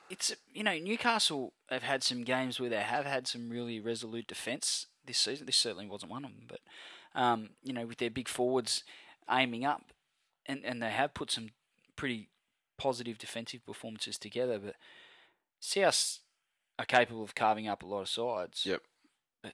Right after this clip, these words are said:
Speaker 1: jeez, you know, Newcastle didn't exactly cover themselves in glory defensively, so.
Speaker 2: No, certainly not, especially with that lapse, 'cause the tries, once again, were, were quite easy tries that
Speaker 1: Sure.
Speaker 2: were scored.
Speaker 1: All in all, a,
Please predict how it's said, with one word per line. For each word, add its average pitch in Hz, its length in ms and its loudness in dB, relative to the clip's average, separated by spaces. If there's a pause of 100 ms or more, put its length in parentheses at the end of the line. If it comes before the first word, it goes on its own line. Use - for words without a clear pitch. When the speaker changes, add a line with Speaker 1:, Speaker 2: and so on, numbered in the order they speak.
(100)
Speaker 1:
jeez, - 600 -4
you 110 120 -14
know, 87 120 -10
Newcastle 95 460 -6
didn't 95 160 -12
exactly 92 340 -8
cover 101 240 -8
themselves 98 340 -4
in 92 80 -12
glory 98 260 -6
defensively, 95 540 -8
so. - 160 -10 (220)
Speaker 2:
No, 85 220 0
certainly 87 300 4
not, 87 120 4
especially 87 320 2
with 80 80 -8
that 82 160 -2
lapse, - 400 2 (520)
'cause 85 180 -8
the 85 80 -4
tries, 90 320 4
once 85 200 -8
again, 87 180 -4
were, 85 160 -2
were 87 100 -4
quite 82 300 2
easy 85 240 -4
tries 87 400 -4 (540)
that - 60 -16
Speaker 1:
Sure. - 220 -8
Speaker 2:
were - 60 -8
scored. - 360 -4 (280)
Speaker 1:
All 220 200 6
in 151 100 6
all, 160 200 8
a, 131 100 2